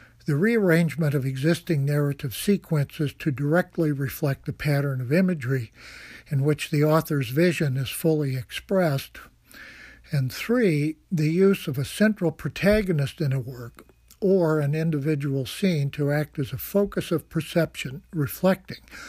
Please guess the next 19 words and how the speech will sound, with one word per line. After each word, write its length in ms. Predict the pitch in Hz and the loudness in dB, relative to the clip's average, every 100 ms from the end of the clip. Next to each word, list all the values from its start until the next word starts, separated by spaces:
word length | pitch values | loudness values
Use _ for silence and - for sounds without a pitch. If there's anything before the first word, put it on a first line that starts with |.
| - - - | -18 -18 -2
like 300 | 170 202 - | 2 2 2
the 180 | 175 180 | 0 2
eye 480 | 175 170 156 143 185 | 0 2 2 2 0
in 160 | 170 139 | -2 -2
a 80 | |
lyrical 520 | 135 156 147 135 139 120 | 0 0 0 -2 -4 -8
poem, 560 | - 196 170 131 117 113 - - - - - - - - | -2 0 2 0 -6 -10 -16 -20 -20 -20 -20 -20 -20 -6
the 160 | 165 147 | 0 0
experiences 960 | 139 - - 214 220 196 170 - 160 143 | 0 -8 -2 0 2 2 2 0 0 0
and 180 | 131 117 | -4 -2
thoughts 680 | - 156 135 147 - - | 0 0 0 -6 -10 -4
which 240 | 156 - - | -4 -4 -6
the 80 | 139 | -2
work 320 | 170 190 185 | 0 0 0
or 100 | 143 | -2
scene 400 | - 147 127 135 | 0 0 0 -4
seeks 400 | - 175 170 - | 0 0 0 -4
to 140 | - | -10
translate 840 | - - 180 185 - 151 135 135 | -4 2 2 2 2 0 0 -4